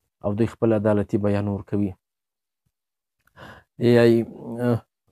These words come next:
ساوڼ مسخیل چې کله یو خبره له ما هېرېږي، چې کله په قره باغ کې استوګن و، نو ده له یو چا سره په هغه زمانه کې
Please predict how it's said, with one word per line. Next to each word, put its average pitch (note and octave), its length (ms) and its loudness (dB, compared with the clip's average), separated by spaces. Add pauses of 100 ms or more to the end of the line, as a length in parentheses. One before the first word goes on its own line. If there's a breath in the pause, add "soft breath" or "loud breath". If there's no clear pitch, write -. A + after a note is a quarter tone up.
(160)
ساوڼ B2 400 2
مسخیل C#3 500 0 (440 soft breath)
چې - 120 -8
کله C3 340 4
یو A#2+ 100 6
خبره B2+ 340 2
له B2 100 2
ما A#2+ 160 2
هېرېږي، A#2 480 -2 (340)
چې - 140 -20
کله A#2+ 180 2
په A#2 120 -6
قره A2+ 260 2
باغ B2+ 240 2
کې - 240 -10
استوګن A#2 600 0
و، B2 100 2 (460 soft breath)
نو G#2 200 0
ده G#2 140 0
له C3+ 100 2
یو A#2+ 60 2
چا B2+ 220 2
سره A#2 260 -2
په A2 140 -2
هغه A2 200 2
زمانه A2+ 420 -2
کې B2 200 -8